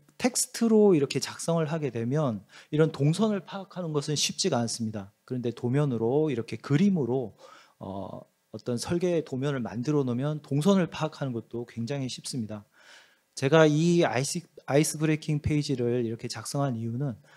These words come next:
어, 어떤 알고리즘을 구성을 할 때 텍스트로 표현을 했을 때랑 모델 기반 설계를 기반으로 표현을 했을 때 어떤 이해도의 차이라든지 인식의 차이가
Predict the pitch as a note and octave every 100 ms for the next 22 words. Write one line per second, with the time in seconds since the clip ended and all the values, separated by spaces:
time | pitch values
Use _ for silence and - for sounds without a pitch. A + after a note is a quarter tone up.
0 | - _ _ - A2+ - D3+ G2 B2+ C3+
1 | G3 G#3 G3+ F3+ - - D#3 C#3+ A#2 A#2
2 | B2+ G2+ - _ _ - - B3+ - -
3 | A3 G3 G3 E3+ D#3 D3 C#3 C#3 D3 -
4 | A#2 A#2 C#3 D3+ - _ - A2+ C3+ G3
5 | A3+ G#3+ G3+ F3 E3 C#3 C#3+ C#3+ C#3 B2
6 | C3 B2 A#2 A#2 A2+ - D3 C#3 B2+ A2+
7 | B2+ - A2+ B2+ G#2 - - - C#3+ C#3+
8 | C3+ C3+ C#3 C#3+ F3 G#3 G3+ D#3 C3 A#2
9 | - D#3 D3 A#2+ A2+ G#2+ G#2+ B2 E3 -
10 | _ - D3 E3 - E3+ - - E3 A#2+
11 | B2 A2+